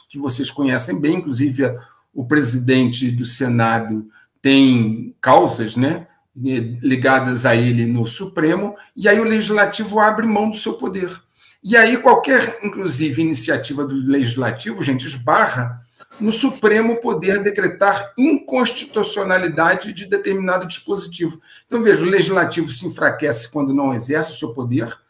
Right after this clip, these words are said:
quando ele não tem esse bloco, como o Fábio colocou, não exerce o seu, a direita não exerce em bloco, e se fizer, ainda corre o risco daquela iniciativa ser julgada inconstitucional.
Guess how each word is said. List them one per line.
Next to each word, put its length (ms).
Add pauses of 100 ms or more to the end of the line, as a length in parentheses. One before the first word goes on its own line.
(280)
quando 260
ele 200
não 320
tem 560 (120)
esse 440
bloco, 480
como 180
o 40
Fábio 420
colocou, 480
não 160
exerce 440
o 40
seu, 340 (240)
a 100
direita 440
não 120
exerce 420
em 60
bloco, 600 (340)
e 80
se 240
fizer, 580 (360)
ainda 280
corre 300
o 40
risco 420
daquela 480
iniciativa 640
ser 220
julgada 460
inconstitucional. 1000